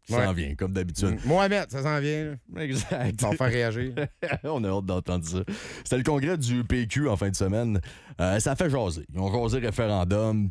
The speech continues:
Speaker 1: pipeline, toute la patente. Il s'en est passé des affaires, mais ce que moi, j'ai retenu le plus, c'est définitivement ce qui s'est passé sur leurs réseaux sociaux.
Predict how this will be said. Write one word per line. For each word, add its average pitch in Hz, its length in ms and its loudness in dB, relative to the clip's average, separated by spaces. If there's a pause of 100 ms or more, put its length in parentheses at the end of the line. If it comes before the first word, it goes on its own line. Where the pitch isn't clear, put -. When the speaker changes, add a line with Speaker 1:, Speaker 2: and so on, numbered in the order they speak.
Speaker 1:
pipeline, 104 760 2
toute - 180 -4
la 92 100 0
patente. 98 600 0 (360)
Il - 60 -12
s'en 110 180 2
est 123 80 2
passé 117 300 0
des 147 160 0
affaires, 131 320 0
mais 123 100 0
ce - 100 -4
que 123 60 0
moi, 127 280 2
j'ai 104 180 0
retenu 113 340 0
le 98 80 2
plus, 117 300 4
c'est - 320 -2
définitivement 107 880 2 (360)
ce - 140 -18
qui 165 120 0
s'est 196 180 0
passé 180 560 0
sur 135 320 -2
leurs 135 340 2
réseaux 101 380 2
sociaux. 78 400 -8